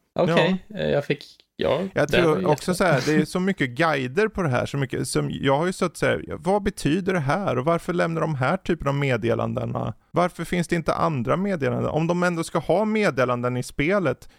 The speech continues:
Speaker 2: varför kan de inte skriva vad som helst i så fall?
Speaker 1: Alltså,
Speaker 2: Ja, men det har alltid
Speaker 1: ja.
Speaker 2: varit så. Jag vet inte.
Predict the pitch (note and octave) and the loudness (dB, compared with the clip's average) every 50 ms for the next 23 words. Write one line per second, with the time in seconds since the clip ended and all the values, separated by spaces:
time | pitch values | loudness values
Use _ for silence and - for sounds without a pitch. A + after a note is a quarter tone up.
0 | _ _ - F3+ G3 F#3 - - - F#3+ F#3 F#3+ G3 F3+ - E3 - - F3 D#3+ | _ _ 0 0 0 0 0 -2 -2 0 0 0 0 -2 -2 -6 -4 -2 -2 0
1 | C#3+ D3 C3 C3+ C3+ B2 - C3+ C3 - - B2+ D3+ C4+ D#4 - - - C3+ A#2+ | 0 0 0 -2 -2 0 -2 -2 -2 -2 0 0 0 0 -2 -6 -8 -6 -6 -6
2 | - - - - - - - - - - - - _ _ _ _ _ _ _ - | -4 -4 -6 -6 -8 -10 -10 -8 -8 -10 -10 -16 _ _ _ _ _ _ _ -2
3 | D3+ D3+ C#3+ C#3 D3+ D#3 D#3 E3 - - C3+ C3+ C3+ C3 B2+ B2+ B2+ C3 C#3 A#2+ | 0 0 2 4 4 4 6 6 4 4 4 4 4 2 2 2 2 2 0 0
4 | - - - - - - D3+ D#3+ F#3+ G#3 G#3 - F3+ D3+ - - A#2 A#2 A#2+ | -2 -4 -4 -2 0 0 0 2 0 0 -2 -2 -4 -4 -2 -2 -2 -2 -4